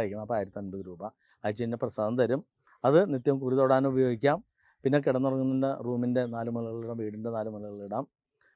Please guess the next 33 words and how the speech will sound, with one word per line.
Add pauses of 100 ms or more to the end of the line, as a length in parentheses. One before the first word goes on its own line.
(460)
അതേപോലെ
നാവിൻ്റെ
തുമ്പത്തിടാം. (100)
പിന്നെ
നിത്യം
ഒരു
രൂപ (220)
ഒഴിഞ്ഞു
വയ്ക്കുക,
ഒരു
രൂപയോ (460)
പതിനൊന്ന്
രൂപയോ
ഇരുപത്തൊന്ന്
രൂപയോ
അമ്പത്തൊന്ന്
രൂപയോ
നൂറ്റൊന്നോ (440)
എത്ര
വേണമെങ്കിലും
നിങ്ങൾക്ക്
ഒഴിയാൻ
ഭഗവാനായിട്ടൊരു
ഷെയർ
പിടിച്ച്. (1400)
അപ്പൊ
അടുത്ത (100)
ഉണർന്നു
വരുമ്പോ (100)
പിന്നെ
ഇനി
ഉണർന്ന്
കന്യായലത്തിനാണ്.